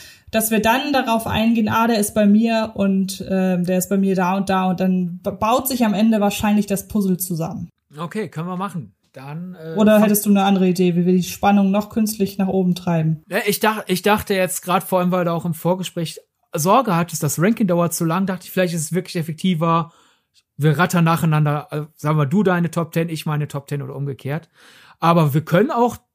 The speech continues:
Speaker 2: wie du grad gesagt hast, machen.
Speaker 1: Okay,
Speaker 2: Überlass
Speaker 1: dann
Speaker 2: ich
Speaker 1: machen
Speaker 2: dir.
Speaker 1: wir das so. Dann würde ich gerne anfangen.
Speaker 2: Gerne.
Speaker 1: Und zwar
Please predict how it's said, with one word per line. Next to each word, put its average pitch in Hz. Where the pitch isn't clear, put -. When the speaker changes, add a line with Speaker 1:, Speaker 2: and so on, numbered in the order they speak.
Speaker 2:
wie 185
du 208
grad 160
gesagt 117
hast, 120
machen. 123
Speaker 1:
Okay, 311
Speaker 2:
Überlass 180
Speaker 1:
dann 180
Speaker 2:
ich 185
Speaker 1:
machen 185
Speaker 2:
dir. 170
Speaker 1:
wir 160
das -
so. -
Dann 220
würde 359
ich 320
gerne 262
anfangen. 247
Speaker 2:
Gerne. 170
Speaker 1:
Und 226
zwar 277